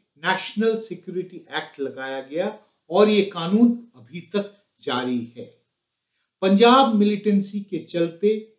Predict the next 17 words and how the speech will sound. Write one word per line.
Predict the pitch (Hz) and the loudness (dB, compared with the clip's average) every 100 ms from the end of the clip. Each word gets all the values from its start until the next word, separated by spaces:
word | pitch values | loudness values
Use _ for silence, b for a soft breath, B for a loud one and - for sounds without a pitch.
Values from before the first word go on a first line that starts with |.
| _ _ | _ _
Terrorist | 180 190 214 233 233 - | 2 6 8 8 4 0
and | - 160 175 | -14 -10 -8
Disruptive | 165 147 - - 180 - - 196 | -8 -12 -18 -12 -10 -10 -6 -6
Activities | 196 - - _ 165 165 - 180 175 | -6 -12 -20 _ -20 -18 -18 -18 -18
Prevention | - - 139 147 120 165 | -20 -18 -16 -14 -14 -16
Act | - 123 147 151 _ _ _ - | -16 -14 -14 -14 _ _ _ -16
of | 143 - 135 | -16 -16 _
nineteen | 151 190 196 214 214 202 160 | -8 -4 -4 -2 -2 -2 -8
एटी | 147 160 143 - | -12 -14 -20 -10
फ़ाइव | 147 165 170 - _ _ _ _ _ _ _ _ _ | -2 -2 -2 -10 _ _ _ _ _ _ _ _ _
इंट्रोड्यूस | 160 190 190 202 214 - | -10 -2 0 2 2 0
हुआ | 185 220 | 2 2
और | 240 - 143 151 - | 2 -2 -10 -10 -10
फिर | 165 | -12
pass | - 143 147 170 - - | -14 -4 -2 0 -4 -10
हो | 107 | -16
गया। | 101 85 _ | -16 -20 _